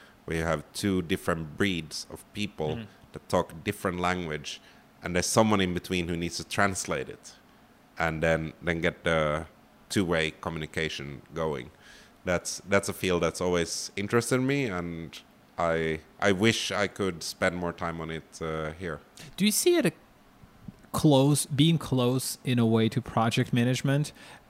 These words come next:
Speaker 2: that, or rather maybe project management is a big part of what product folks do?
Speaker 1: It can be, um, but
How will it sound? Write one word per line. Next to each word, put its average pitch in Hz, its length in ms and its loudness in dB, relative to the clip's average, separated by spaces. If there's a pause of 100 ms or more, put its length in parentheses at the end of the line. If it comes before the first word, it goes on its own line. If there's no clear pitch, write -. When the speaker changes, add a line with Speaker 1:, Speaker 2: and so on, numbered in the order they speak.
(440)
Speaker 2:
that, 123 320 2
or 123 420 2 (200)
rather 110 400 2
maybe 107 240 2
project 117 400 0
management 110 400 0
is 123 160 0
a 120 60 0
big 98 260 -2
part 98 300 2
of - 400 -6
what 95 200 -2
product 95 520 -2
folks - 280 -4
do? - 200 -12 (600)
Speaker 1:
It - 140 -10
can 196 240 8
be, 104 220 2 (240)
um, 101 680 6
but 101 460 6